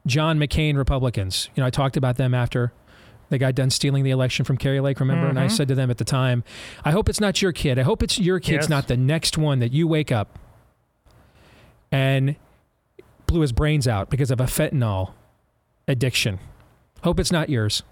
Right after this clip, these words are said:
Speaker 1: But I'm, but I'm sure you'll be comforted in the knowledge of knowing that you didn't vote for the candidate that was gonna shut the, the border down,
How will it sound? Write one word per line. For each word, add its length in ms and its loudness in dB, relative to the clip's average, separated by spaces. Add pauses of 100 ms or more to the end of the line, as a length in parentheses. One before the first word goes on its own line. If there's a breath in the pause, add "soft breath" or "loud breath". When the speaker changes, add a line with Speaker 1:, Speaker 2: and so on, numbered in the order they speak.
(1160 soft breath)
Speaker 1:
But 100 2
I'm, 140 -2
but 120 0
I'm 100 0
sure 260 0
you'll 160 2
be 120 0
comforted 480 0
in 80 0
the 80 0
knowledge 440 0
of 100 0
knowing 340 0 (1120 loud breath)
that 160 -2
you 60 2
didn't 180 0
vote 200 2
for 60 0
the 60 0
candidate 440 0
that 100 2
was 100 0
gonna 140 2
shut 300 0
the, 200 -4
the 160 0
border 320 0
down, 360 -2